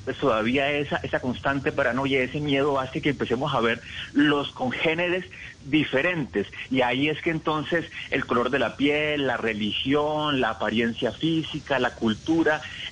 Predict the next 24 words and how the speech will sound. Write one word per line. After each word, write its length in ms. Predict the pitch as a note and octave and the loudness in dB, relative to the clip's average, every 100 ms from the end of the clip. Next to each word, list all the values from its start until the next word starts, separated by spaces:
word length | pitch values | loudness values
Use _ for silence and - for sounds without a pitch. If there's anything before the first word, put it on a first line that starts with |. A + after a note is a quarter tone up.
| - | -6
nos 300 | C3 B2+ - | 0 0 2
hace 360 | C3+ C3+ C3+ E3 | 0 0 0 0
que 160 | C#3+ | 2
veamos 480 | B2 A#2 A#2 B2+ C3+ | 4 4 0 -2 -2
a 60 | C3+ | 0
los 160 | A2+ | 0
demás 340 | G2+ G#2 C3 D#3 - - - - | 0 0 0 -2 -10 -18 -16 -2
como 220 | C#3+ C3 | 2 2
amenazas, 580 | A#2 A2 D#3+ D#3 A#2+ G#2+ | 2 2 0 -2 -4 -4
como 300 | - A2+ A2+ | 0 2 2
enemigos, 600 | A2 A#2 F3 D#3 A2+ G2+ | 2 2 0 2 0 0
como 240 | - A2+ | 0 0
posibles 680 | - G#2+ - D3+ D#3 D#3 D#3+ | 0 -2 0 2 2 2 0
peligros 520 | - A#2+ C3+ C#3 D3+ | 0 2 2 2 0
para 200 | - B2+ | 0 0
nosotros, 640 | A2+ A2 C3+ C3 D#3 D#3 - - - - | 2 0 0 0 0 -2 -4 -8 -6 0
en 140 | A#2 | 2
lugar 480 | A2 G#2 G#2+ G#2 A#2 | 4 2 2 2 0
de 340 | C#3 C#3 A#2+ | 2 2 0
ya 180 | G2 G#2 | 0 0
darnos 340 | A2+ B2+ C3+ - | 0 0 -2 0
cuenta 420 | C#3+ A#2+ A#2+ D#3 | 0 0 0 -2
que, 220 | B2 - - - | -2 -6 -8 -4
que 200 | A2 | 0